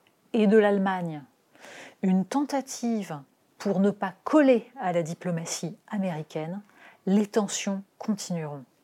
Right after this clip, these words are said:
Vladimir Poutine y a intérêt, puisque ces tensions, cette peur de la guerre, lui permettent de pousser ses pions et lui permettent de rappeler que jamais il ne laissera à ses frontières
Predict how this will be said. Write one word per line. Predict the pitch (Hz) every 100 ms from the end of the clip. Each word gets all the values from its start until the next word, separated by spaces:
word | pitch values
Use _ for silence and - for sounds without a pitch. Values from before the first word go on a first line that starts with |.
| _ 175
Vladimir | 180 180 180 -
Poutine | 175 - 175 160 _
y | 185 160 233
a | 262 -
intérêt, | 170 - 156 147 170 - - - _
puisque | - 208 - 214 190 _ _ _
ces | - 165
tensions, | - 196 - - 160 202 _ _
cette | - - -
peur | - 277 226 170
de | 160
la | 151
guerre, | 147 160 208 - - - _ -
lui | 277 320
permettent | 208 170 165 - - - _ _ _ _
de | 170
pousser | 202 202 - 180
ses | - 151
pions | - - 226 _ _ _
et | 240 226
lui | 214
permettent | 208 165 170 196 240 - _ _ _ -
de | 175
rappeler | 214 - 262 - 175 151 220 _ _ _ _ _ -
que | 208 190 -
jamais | 170 147 294 269 208 233 - _ -
il | 220 226
ne | 208
laissera | 185 202 - - 180 165 _ _ _
à | 202
ses | 214 214
frontières | - 170 143 - 139 170